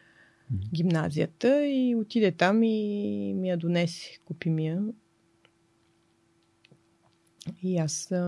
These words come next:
Speaker 2: наистина това стана нещо неразделна част от мен. Ние имаме голяма разлика. Той като е бил подготвителен клас, аз съм била в детската градина или първи клас, точно в този период.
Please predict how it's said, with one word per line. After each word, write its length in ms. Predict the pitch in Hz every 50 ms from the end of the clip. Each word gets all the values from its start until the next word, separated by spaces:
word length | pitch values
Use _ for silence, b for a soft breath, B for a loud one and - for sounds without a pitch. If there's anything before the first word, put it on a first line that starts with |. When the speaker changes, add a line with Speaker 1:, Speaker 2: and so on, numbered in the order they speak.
| 175 175 170 175
Speaker 2:
наистина 440 | 175 170 170 170 - - 180 170
това 160 | 165 - 160 156
стана 360 | - - 156 151 156 156 175
нещо 320 | 175 175 165 - - 185
неразделна 840 | 180 180 175 165 185 160 151 170 180 180 180 180 175 170 160 151 156
част 320 | - - - 156 - -
от 120 | - - -
мен. 280 | 131 123 - - - - - _ _ B B B B B B B B B 180
Ние 80 | 180
имаме 140 | 175 175 170
голяма 420 | 160 175 170 175 180 180 175 165
разлика. 440 | 151 147 147 143 - - _ - 185
Той 220 | 170 - 165 160 151
като 180 | - - 151
е 40 | 151
бил 140 | 151 160 160
подготвителен 580 | 156 - 147 143 139 - 170 - 151 139 139
клас, 240 | 139 - 180 180 -
аз 140 | 175 170 -
съм 180 | - 170 160 156
била 300 | 160 165 165 165 170 170 180 175 175 180
в 40 | 170
детската 440 | 165 156 160 156 - - - - 131
градина 360 | 135 - 131 135 147 170 180
или 160 | 185 185 175
първи 380 | 170 - - 175 165 156 143 143
клас, 280 | - 151 196 220 - -
точно 360 | - 180 175 - - 170 165
в 380 | 175 175 185 185 151 - _
този 180 | - 160 156 151
период. 640 | 156 - 156 151 147 135 151 - _ - - -